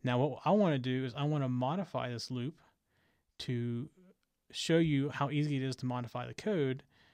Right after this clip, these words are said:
and to upload it. And all I'm going to do is make the L E D blink three times, wait for one second, blink three times, and wait for one second. So let's hop back over to the camera, I mean to the laptop. And here we have the code.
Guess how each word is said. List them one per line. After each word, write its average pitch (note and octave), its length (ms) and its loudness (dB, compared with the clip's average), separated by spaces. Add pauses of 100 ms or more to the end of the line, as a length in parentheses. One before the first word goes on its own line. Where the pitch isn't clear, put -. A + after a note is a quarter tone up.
(340)
and A#2+ 160 0
to - 80 -8
upload C#3 400 -4
it. - 100 -18 (240)
And C3+ 180 -2
all D3 100 2
I'm E3+ 100 6
going D#3+ 160 2
to C#3+ 60 0
do C#3 140 2
is C3 120 0
make C#3 140 0
the E3 60 -6
L C#3+ 100 0
E - 20 2
D C3+ 100 -2
blink C3+ 260 -4
three C#3+ 160 -2
times, C3 420 0
wait B2 220 -4
for - 120 -6
one A#2+ 140 -2
second, A#2+ 340 -8 (580)
blink C3+ 180 0
three C#3 140 -2
times, A#2 400 -2
and A#2 160 -2
wait A#2+ 160 -4
for A2+ 120 -10
one A2+ 140 -10
second. - 280 -14 (120)
So B2 300 -10 (600)
let's C#3 280 -4 (120)
hop E3+ 320 -4
back D3+ 240 -2
over D3 420 -4 (140)
to B2+ 100 -18
the - 80 -20
camera, B2 380 -8 (1200)
I C3 60 -2
mean A2+ 160 -2
to B2 80 -8
the A2 200 -6
laptop. C3+ 420 -6 (1160)
And B2+ 440 -2 (280)
here C#3+ 160 -2
we C#3 100 2
have D3 140 2
the D#3+ 80 -2
code. D#3+ 420 0